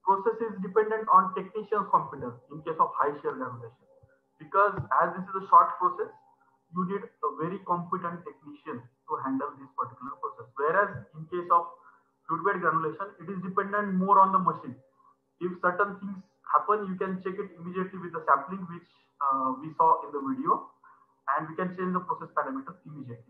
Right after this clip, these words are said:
But herein, uh, if something goes wrong, within ten seconds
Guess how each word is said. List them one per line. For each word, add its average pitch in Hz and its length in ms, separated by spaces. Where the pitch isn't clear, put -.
But 185 320
herein, 214 480
uh, - 600
if 185 160
something 208 320
goes 208 240
wrong, 196 320
within 208 320
ten 220 320
seconds 220 480